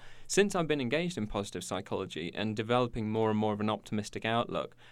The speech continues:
I don't get frustrated so much anymore by these Wikipedia annoyances and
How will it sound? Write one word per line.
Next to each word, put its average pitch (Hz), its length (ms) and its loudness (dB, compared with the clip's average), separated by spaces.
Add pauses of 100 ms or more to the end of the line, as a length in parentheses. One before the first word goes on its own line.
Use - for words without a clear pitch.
(120)
I 120 40 0
don't 135 120 4
get 123 160 2
frustrated 107 540 0
so 101 180 -4
much 98 280 -4
anymore 101 320 0
by 104 180 0
these 104 220 0
Wikipedia 107 600 0
annoyances 107 560 -2
and 104 320 0